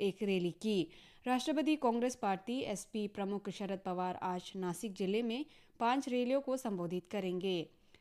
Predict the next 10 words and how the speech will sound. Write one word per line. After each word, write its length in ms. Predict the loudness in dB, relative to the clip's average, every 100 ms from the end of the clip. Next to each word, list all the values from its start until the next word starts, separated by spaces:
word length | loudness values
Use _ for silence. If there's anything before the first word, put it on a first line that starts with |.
| _ _ _ _ 0
राष्ट्रवादी 520 | 2 2 2 2 2
कांग्रेस 400 | 0 0 2 0
पार्टी, 420 | 0 -2 0 -2 -2 -2
एसपी, 420 | -4 -4 -2 0
शिवसेना, 640 | 0 -4 -2 -2 0 -2
यूटी, 420 | -2 -2 -2 -2 -4 -6 _ -6
बीटी, 340 | 0 0 2
यूबीटी 640 | 0 2 0 0 0 0 0
प्रमुख 480 | 0 2 2 0 -6 -4
उद्धव 320 | -2 0 -2